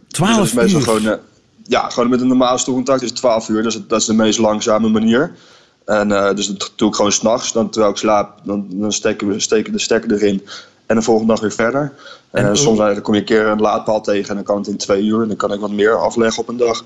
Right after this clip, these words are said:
Speaker 1: Ja, want hoeveel kan je rijden met een volle batterij?
Speaker 2: Eh, tweehonderd kilometer.
Speaker 1: Niet zoveel, hè?
Speaker 2: Nee, dat is niet superveel. En, eh, ja, goed, het is een auto uit tweeduizend negen, dus nog een beetje gelimiteerd.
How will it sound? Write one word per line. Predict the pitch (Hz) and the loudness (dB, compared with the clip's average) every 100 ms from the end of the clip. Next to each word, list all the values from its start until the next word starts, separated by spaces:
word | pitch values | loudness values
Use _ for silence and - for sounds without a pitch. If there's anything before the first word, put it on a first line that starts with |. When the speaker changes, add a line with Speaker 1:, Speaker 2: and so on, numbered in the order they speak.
| - | -6
Speaker 1:
Ja, | 117 107 98 | -2 -2 -2
want | 107 110 | -2 0
hoeveel | 107 123 117 95 120 120 117 113 107 | 2 2 2 0 2 2 2 0 -2
kan | 101 117 | -2 0
je | 113 | 2
rijden | 117 131 120 | 2 2 0
met | 117 | 0
een | 110 | 0
volle | 107 107 113 | 0 0 0
batterij? | 104 104 107 101 107 175 - _ _ - - - - - | 2 0 0 0 2 0 -4 _ _ -14 -14 -14 -16 -4
Speaker 2:
Eh, | - 117 | 0 2
tweehonderd | 113 147 147 135 | 2 2 2 0
kilometer. | - 98 98 - 101 - - | -2 0 0 0 -2 -6 -10
Speaker 1:
Niet | 90 120 208 | -2 2 2
zoveel, | - 131 92 87 151 90 | 0 -2 -2 0 0 0
hè? | 78 117 208 - _ _ _ _ _ - - | -2 -2 -2 -6 _ _ _ _ _ -20 -8
Speaker 2:
Nee, | - 127 107 90 - | 0 2 4 0 -2
dat | 110 101 | -8 -6
is | |
niet | 120 120 | -4 -4
superveel. | 117 - 117 113 - 135 151 - - - - _ | -4 -2 -2 -2 0 0 0 -10 -20 -20 -20 _
En, | - 104 104 | -4 0 2
eh, | 104 101 98 98 98 - | 2 2 2 0 -4 -6
ja, | 120 107 | 0 0
goed, | - 104 | 2 0
het | 101 | 0
is | |
een | 104 | 0
auto | 107 107 | 0 -2
uit | - | -2
tweeduizend | 113 104 104 | -2 0 2
negen, | 98 101 110 | 2 0 -2
dus | 110 | -2
nog | 110 107 | 0 0
een | 107 | 0
beetje | 101 101 | 0 -2
gelimiteerd. | - 107 107 107 110 101 - | -2 0 2 2 2 2 -2